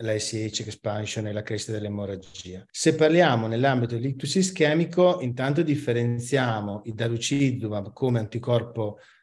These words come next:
monoclonale e quindi con la possibilità, con l'infusione di due virgola cinque grammi a distanza di pochi minuti, di avere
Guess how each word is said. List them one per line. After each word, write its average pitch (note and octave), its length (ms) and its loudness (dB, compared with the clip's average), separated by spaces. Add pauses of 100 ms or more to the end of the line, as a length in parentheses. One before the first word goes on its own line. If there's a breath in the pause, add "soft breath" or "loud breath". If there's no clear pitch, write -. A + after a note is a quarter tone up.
(100 soft breath)
monoclonale A#2 1120 2
e A#2 140 -4
quindi C3 340 2
con A#2 160 -2
la A2 120 2
possibilità, A#2 920 0
con G#2+ 160 -6
l'infusione A2+ 580 0
di A2 160 -2
due A#2+ 200 0
virgola A2+ 300 0
cinque A#2+ 360 -2
grammi A#2+ 360 2
a G2+ 40 -6
distanza A#2+ 440 -2
di A2 140 -6
pochi A#2 320 -4
minuti, A#2+ 460 -2
di G#2+ 100 -6
avere A2+ 440 0